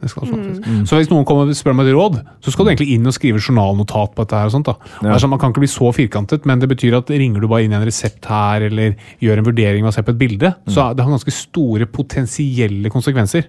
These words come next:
Speaker 3: Ja.
Speaker 1: Og det er et ansvar som er ganske sånn tungt å bære, fordi det tror jeg ikke folk vet da.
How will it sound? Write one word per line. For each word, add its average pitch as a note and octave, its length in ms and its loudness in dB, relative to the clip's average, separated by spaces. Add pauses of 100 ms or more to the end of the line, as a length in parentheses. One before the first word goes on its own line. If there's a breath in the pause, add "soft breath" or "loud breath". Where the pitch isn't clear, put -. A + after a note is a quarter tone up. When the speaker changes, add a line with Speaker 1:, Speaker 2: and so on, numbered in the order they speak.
(200)
Speaker 3:
Ja. A2+ 320 2 (400 loud breath)
Speaker 1:
Og C#3 100 -2
det E3+ 140 2
er D#3 100 4
et D3+ 80 0
ansvar B2 340 0
som C3+ 220 0
er C3+ 160 2
ganske C3 180 -4
sånn B2+ 260 0 (100)
tungt A2 420 0
å C#3 140 0
bære, A2 320 0
fordi A#2 600 0 (1040)
det C3+ 180 0
tror B2 120 2
jeg G#2 60 -2
ikke B2 100 -6
folk C3+ 160 0
vet C#3 300 -2
da. G#2 80 -6